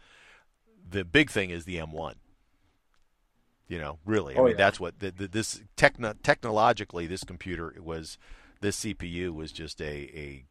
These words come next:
Speaker 1: you know, victory lap for Apple, I think, in terms of
Speaker 2: Yeah, bec-, because there's no fans.
Speaker 1: No fans, and raw computing power beats anything that had been in an iMac before, and, uh,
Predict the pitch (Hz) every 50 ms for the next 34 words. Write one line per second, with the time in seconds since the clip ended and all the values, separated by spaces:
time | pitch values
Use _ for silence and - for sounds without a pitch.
0 | _ _ - 87 80 73 69 69 69 _ 85 90 104 - - - 78 78 76 71
1 | 65 57 _ - - 76 71 73 73 - - 60 52 58 64 64 - 58 55 60
2 | - _ _ _ _ _ _ _ - 82 82 - 180 185 170 85 - - - 156
3 | 180 175 190 196 151 135 135 139 147 139 - _ _ _ - 151 165 147 - -
4 | 160 156 143 131 127 139 139 131 139 165 170 170 - 165 151 131 113 101 - 92
5 | 90 - _ _ _ _ _ _ _ _ _ _ - - - - 110 127 143 156
6 | - - 147 123 110 104 107 110 107 - - - 113 104 98 101 110 113 123 127
7 | - 131 113 - 120 117 107 107 104 - 113 104 101 98 95 95 95 90 90 104
8 | 98 92 - - - 104 101 104 - 107 98 95 95 95 95 85 90 98 95 92
9 | 92 92 90 92 90 92 90 90 90 92 - - - - - 92 85 82 78 80
10 | 90 - - - - - - - - - - - - - 107 95 87 85 85 85
11 | 85 85 85 85 85 87 85 - - - 90 85 80 78 78 78 78 78 80 -